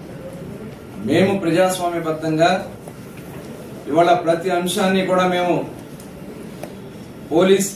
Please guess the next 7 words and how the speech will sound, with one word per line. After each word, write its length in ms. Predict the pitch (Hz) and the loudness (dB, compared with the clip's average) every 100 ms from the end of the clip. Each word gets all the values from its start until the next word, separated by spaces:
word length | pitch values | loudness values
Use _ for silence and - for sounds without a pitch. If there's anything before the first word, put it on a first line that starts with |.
| 156 | -6
ఇన్వెస్టిగేషన్ 580 | 160 185 - 170 165 156 | -2 -2 -2 -2 -2 0
చేస్తా 220 | 139 - 117 | 0 -2 -4
ఉన్నారు, 220 | 113 107 - | -6 -8 -6
ఎంక్వైరీ 360 | 165 185 196 170 147 | -4 2 2 4 2
చేస్తా 220 | 139 135 | 0 -6
ఉన్నారు. 220 | 120 113 - - - - - - - - - - - - - - | -6 -8 -12 -14 -14 -14 -16 -16 -16 -16 -16 -14 -14 -12 -2 4
ఎవరైతే 420 | 185 196 - | 6 4 2